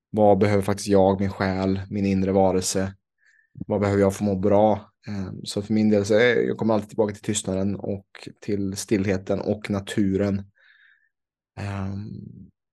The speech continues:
är väl viktiga bitar för mig i alla fall, för att hitta, för att göra plats för min inre sanning.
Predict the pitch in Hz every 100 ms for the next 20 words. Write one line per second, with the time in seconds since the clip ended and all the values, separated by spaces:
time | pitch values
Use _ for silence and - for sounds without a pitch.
0 | _ _ 107 104 101 107 107 - 107 101
1 | 101 87 104 104 107 98 98 98 104 101
2 | 110 113 107 95 98 95 - 110 - _
3 | - 117 104 - _ - 110 101 - 107
4 | 110 107 147 135 - - 117 104 104 90
5 | 92 80 55